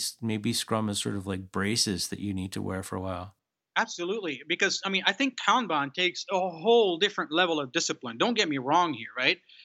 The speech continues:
Speaker 2: So there is a level of discipline that Kanban and Lean are going to take that Scrum makes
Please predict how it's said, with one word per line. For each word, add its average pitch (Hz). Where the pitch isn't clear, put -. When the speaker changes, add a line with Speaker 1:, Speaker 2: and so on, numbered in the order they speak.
Speaker 2:
So 170
there 180
is 202
a 170
level 214
of 143
discipline 143
that 131
Kanban 208
and 156
Lean 156
are 127
going 160
to 202
take 139
that 139
Scrum 165
makes 147